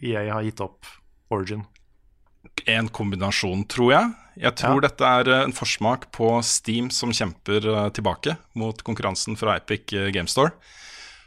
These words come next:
Speaker 2: Og det vi vet fra Epic Game Store, er jo at de tilbyr jo veldig sweete deals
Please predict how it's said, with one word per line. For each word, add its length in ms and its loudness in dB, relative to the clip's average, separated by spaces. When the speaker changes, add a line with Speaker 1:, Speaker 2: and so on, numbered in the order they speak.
Speaker 2:
Og 80 -2
det 160 6
vi 80 4
vet 320 4
fra 300 4
Epic 200 -4
Game 160 2
Store, 300 2
er 140 4
jo 60 -2
at 140 -4
de 280 -2
tilbyr 640 -2
jo 140 2
veldig 420 0
sweete 440 2
deals 500 0